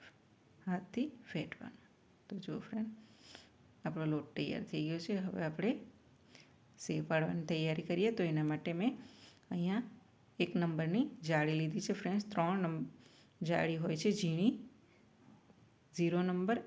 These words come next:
એક અને બે. તો અહીંયા મેં એક નંબરની જાળી લીધી છે. હવે આપણે મશીનમાં, મશીનને આપણે અંદરથી પણ તેલથી ગ્રીસ કરી દઈએ, જાળીને પણ તેલથી ગ્રીસ કરી દઈએ, જેથી લોટ અંદર ચોંટે નહીં.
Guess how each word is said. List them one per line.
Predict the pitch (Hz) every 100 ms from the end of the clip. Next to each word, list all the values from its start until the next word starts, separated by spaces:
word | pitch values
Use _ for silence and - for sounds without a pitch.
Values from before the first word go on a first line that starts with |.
| 233
એક | 196 185
અને | 156 160
બે. | 156 - -
તો | 175
અહીંયા | 170 170 160
મેં | 208
એક | 208
નંબરની | 196 185 175 170 175
જાળી | 156 151
લીધી | 151 156 156
છે. | 196 196
હવે | 156
આપણે | 151 160 160
મશીનમાં, | 151 156 165 175 262 - - - - - - - - - - - - - -
મશીનને | 170 156 175 170
આપણે | 175 175 165
અંદરથી | 160 160 160 170
પણ | 175 165
તેલથી | 165 160 165 156
ગ્રીસ | 180 180
કરી | 190 185
દઈએ, | 190 196 196 202 - - 151
જાળીને | 156 175 170 170 170
પણ | 185 185
તેલથી | 180 196 180
ગ્રીસ | 185 185
કરી | 190 180
દઈએ, | 190 180
જેથી | 175 214 220 - - - - 170
લોટ | 170 170
અંદર | 165 180 302 - - - -
ચોંટે | 262 156 - 156
નહીં. | -